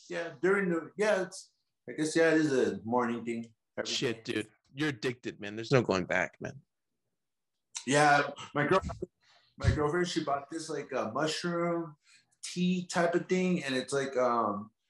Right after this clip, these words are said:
Speaker 1: it's supposed to, like, help people get, like, like, off of coffee, but, you know, I don't know. It's, I, we tried it, and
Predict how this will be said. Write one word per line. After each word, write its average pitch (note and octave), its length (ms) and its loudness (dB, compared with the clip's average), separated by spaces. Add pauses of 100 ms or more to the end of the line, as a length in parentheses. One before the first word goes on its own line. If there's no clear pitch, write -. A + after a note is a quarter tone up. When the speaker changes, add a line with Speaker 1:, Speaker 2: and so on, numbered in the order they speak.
(160)
Speaker 1:
it's - 120 -10
supposed D#3+ 300 2
to, D#3+ 80 -4
like, C#3 160 -4
help B2+ 240 -4
people C#3 280 -8
get, A#2+ 340 -4
like, G#2 160 -16 (180)
like, G#2 200 -6
off C#3 220 2
of F3 100 2
coffee, F#3 560 0 (380)
but, - 280 -6
you B2+ 80 0
know, A2 200 -4 (800)
I G#2+ 180 0
don't F#2+ 100 -4
know. F#2+ 200 -6
It's, - 560 -6 (240)
I, B2 160 2
we C3 120 6
tried C3 320 4
it, C3 120 -2
and A#2+ 200 0